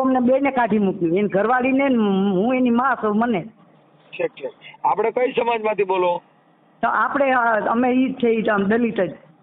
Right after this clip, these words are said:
Speaker 2: ઠીક છે, હાલો વાંધો નહીં. અને તમે રાજકોટ રહ્યો છો?
Speaker 1: રાજકોટ રહી છે ને અમે ધોરાજીની દીકરી છે, એ તમારા રાઠોડ જ છે, ઈ ભાઈ અમે બે ફૂઈ ભત્રીજી.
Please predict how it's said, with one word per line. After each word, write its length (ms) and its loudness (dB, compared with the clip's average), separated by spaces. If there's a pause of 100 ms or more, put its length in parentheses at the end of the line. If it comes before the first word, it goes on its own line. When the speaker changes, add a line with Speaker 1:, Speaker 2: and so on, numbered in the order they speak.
(260)
Speaker 2:
ઠીક 120 -2
છે, 200 -12
હાલો 220 -2
વાંધો 240 -6
નહીં. 680 -20
અને 160 -6
તમે 280 -4
રાજકોટ 380 -2
રહ્યો 160 0
છો? 200 -8 (500)
Speaker 1:
રાજકોટ 540 -2
રહી 200 2
છે 160 -2
ને 80 2
અમે 140 0
ધોરાજીની 500 0
દીકરી 320 0
છે, 100 0
એ 60 2
તમારા 380 0
રાઠોડ 340 -2
જ 160 -4
છે, 40 2
ઈ 100 2
ભાઈ 220 0
અમે 220 0
બે 200 0
ફૂઈ 200 -2
ભત્રીજી. 580 -2